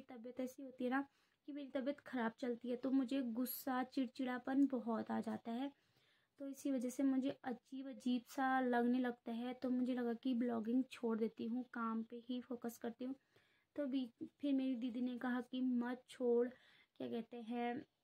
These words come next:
इतनी जल्दी हार मत मान, तू जो कर रही है करते रह और जितना हो सकता है तू दिखा, जितना मतलब जो तू reality दिखाएगी वही देखेंगे लोग।" तो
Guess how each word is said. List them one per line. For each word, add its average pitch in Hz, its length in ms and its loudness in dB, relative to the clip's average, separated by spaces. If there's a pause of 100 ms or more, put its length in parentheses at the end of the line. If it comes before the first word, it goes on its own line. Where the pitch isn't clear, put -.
(160)
इतनी 269 280 0
जल्दी 254 280 2
हार 233 340 2
मत 240 340 4
मान, 220 360 -10 (480)
तू 262 380 -8 (100)
जो 285 180 0 (100)
कर 254 180 0
रही 240 220 2
है 247 120 4 (120)
करते 240 440 -2
रह 269 640 -12
और 214 460 -4 (500)
जितना 269 400 -4
हो 240 200 -8
सकता 233 320 -6
है 240 160 0 (100)
तू 247 180 -4
दिखा, 240 560 0
जितना 247 560 -10
मतलब 240 480 -4 (520)
जो 277 100 2
तू 294 200 2
reality 247 560 4
दिखाएगी 233 640 2
वही 240 380 6
देखेंगे 226 480 2
लोग।" 220 380 0
तो 220 440 -4